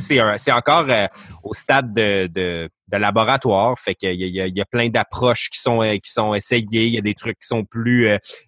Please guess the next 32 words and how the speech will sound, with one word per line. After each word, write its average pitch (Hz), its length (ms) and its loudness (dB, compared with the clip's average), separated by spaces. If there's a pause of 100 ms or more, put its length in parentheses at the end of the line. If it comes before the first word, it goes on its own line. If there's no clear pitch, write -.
littéraires, 113 640 2
il 107 60 -6
y 104 80 -2
en 104 80 -2
a 110 80 -2
qui - 100 -14
sont 107 160 -2
plus, 107 460 -6
euh, 98 340 0 (320)
de 110 80 -2
l'ordre 110 280 2
du 107 180 -8
conte 117 500 2
ou 110 40 -12
de 104 40 -6
la 107 100 2
narration, 107 840 0
d'autres 107 220 -2
qui - 60 -12
sont 104 120 0
plus 107 240 -6
d'actualité. 104 800 -2
Fait 90 140 -10
que 80 320 -10
c'est, - 240 -16 (180)
moi, 135 140 0
je - 60 -8
trouve 110 120 -10
ça - 80 -6
super 107 380 0
cool, 131 300 2
puis 98 280 -2